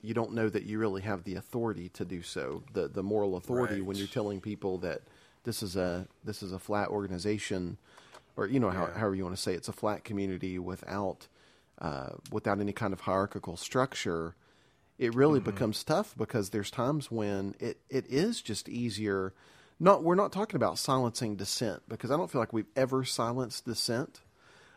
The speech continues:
Speaker 1: but I
Speaker 2: No.
Speaker 1: feel like there's attitudes at times that surface that we want
Speaker 2: Yeah,
Speaker 1: to silence,
Speaker 2: yeah.
Speaker 1: um, because we go, "Gosh, it's just not healthy for the community."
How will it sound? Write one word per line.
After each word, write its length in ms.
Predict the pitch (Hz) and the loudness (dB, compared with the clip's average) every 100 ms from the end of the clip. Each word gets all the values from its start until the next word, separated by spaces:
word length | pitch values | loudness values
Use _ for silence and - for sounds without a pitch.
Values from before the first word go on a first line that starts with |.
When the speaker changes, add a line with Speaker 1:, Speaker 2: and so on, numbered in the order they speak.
| - | 4
Speaker 1:
but 140 | 139 | 6
I 60 | 120 | 6
Speaker 2:
No. 80 | 107 | 6
Speaker 1:
feel 100 | 143 | 6
like 300 | 127 110 - | 6 4 0
there's 220 | 113 110 92 | 0 0 2
attitudes 640 | 123 165 151 - 110 98 | 2 2 2 -2 -4 -4
at 100 | - | -4
times 400 | 127 101 98 95 | -2 -2 -2 -4
that 120 | 85 | -6
surface 520 | 85 120 98 92 101 - | -2 -2 -2 -2 -4 -2
that 180 | 95 | -2
we 160 | 110 107 | 0 0
want 160 | 98 90 | 0 -2
Speaker 2:
Yeah, 40 | |
Speaker 1:
to 60 | 101 | -2
silence, 640 | 107 95 90 101 95 92 - - - - | 0 0 0 -2 -4 -8 -14 -20 -10 -2
Speaker 2:
yeah. 180 | 101 | 0
Speaker 1:
um, 120 | 95 90 | 0 0
because 400 | 117 - 110 104 | -2 2 2 2
we 120 | 117 | 0
go, 200 | 113 104 | 2 2
"Gosh, 280 | 123 123 - | 2 -2 -2
it's 160 | 87 | -6
just 240 | - 123 - | -6 -4 -2
not 140 | 82 | -2
healthy 440 | 117 120 120 110 104 | 0 -2 -2 -4 -6
for 300 | - 110 95 | -4 -2 -2
the 100 | 92 | -4
community." 580 | - 139 226 123 104 | 2 4 4 2 0